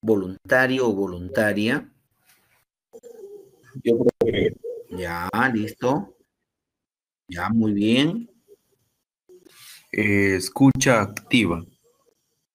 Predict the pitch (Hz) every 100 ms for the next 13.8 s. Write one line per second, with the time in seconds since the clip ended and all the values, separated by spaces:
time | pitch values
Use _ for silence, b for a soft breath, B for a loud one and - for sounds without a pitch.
0 | _ _ 104 107 104 101 - 151 139 120
1 | 107 92 87 113 110 95 85 107 104 -
2 | 90 85 - _ _ _ _ _ _ _
3 | _ _ - 131 139 147 139 135 110 98
4 | - 85 92 117 110 - 95 113 107 90
5 | 98 113 123 117 - - 95 95 - 87
6 | 87 - 110 110 104 90 - 107 85 -
7 | _ _ _ _ _ _ _ - 123 120
8 | 117 - 117 120 120 - 98 90 85 120
9 | 123 117 104 95 92 - 92 95 - 85
10 | 85 - 110 110 110 - - - - 92
11 | 85 87 _ _ _ _ _ _ _ _
12 | _ _ _ - 95 - 92 78 - -
13 | - - _ _ _ _ - 175